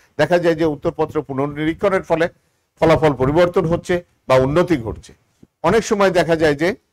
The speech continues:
সে বছর হয় নাই, হয়তো পরবর্তী বছরে পরীক্ষা দিয়ে নিজের পরীক্ষার ফলাফলকে আরো বেশি উন্নতির দিকে নিয়ে যেতে পারে। তাহলে এইরকম যে বিভিন্ন ক্ষেত্রে বা বিভিন্ন দিকে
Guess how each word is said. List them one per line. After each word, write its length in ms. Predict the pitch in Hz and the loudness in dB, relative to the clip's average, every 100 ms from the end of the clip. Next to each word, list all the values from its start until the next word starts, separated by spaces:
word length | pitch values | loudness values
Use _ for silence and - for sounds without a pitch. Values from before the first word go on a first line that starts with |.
| _ _ _ _ _ | _ _ _ _ _
সে 200 | - 170 | -2 4
বছর 320 | 208 220 208 | 4 4 4
হয় 180 | 165 143 | 4 4
নাই, 240 | 147 180 | 2 0
হয়তো 420 | 196 - 143 165 170 | -2 -2 0 0 0
পরবর্তী 440 | 170 196 214 214 | 2 4 2 0
বছরে 360 | 170 147 147 165 | -2 0 -2 -2
পরীক্ষা 380 | 139 131 143 | -2 -2 -2
দিয়ে 320 | 123 120 170 214 _ _ _ _ | -2 0 -2 -2 _ _ _ _
নিজের 300 | 131 147 156 | -2 0 2
পরীক্ষার 380 | 151 151 156 165 | 0 -2 0 -2
ফলাফলকে 640 | 151 135 120 117 110 190 - _ _ _ _ | 0 0 -2 -6 -2 -4 -4 _ _ _ _
আরো 460 | 143 165 147 - - _ _ _ _ _ _ _ | 2 4 2 0 -12 _ _ _ _ _ _ _
বেশি 360 | 120 139 160 143 139 | -2 0 0 -2 -2
উন্নতির 420 | 165 190 190 185 | 0 0 2 0
দিকে 240 | 156 135 | 0 0
নিয়ে 200 | 135 120 | -2 -2
যেতে 220 | 101 101 101 | -4 -8 -10
পারে। 320 | 78 _ _ _ _ _ _ | -16 _ _ _ _ _ _
তাহলে 160 | 170 180 | 0 2
এইরকম 600 | 175 208 233 202 185 160 | 2 2 2 2 -2 0
যে 260 | 175 175 - | 0 -2 -6
বিভিন্ন 480 | 117 156 214 214 214 | -2 0 2 0 -2
ক্ষেত্রে 420 | 208 180 180 180 | 0 -2 0 0
বা 140 | 175 165 | 2 0
বিভিন্ন 460 | 135 147 170 165 | 0 -2 0 -2
দিকে 440 | 113 151 160 120 | 0 0 0 -4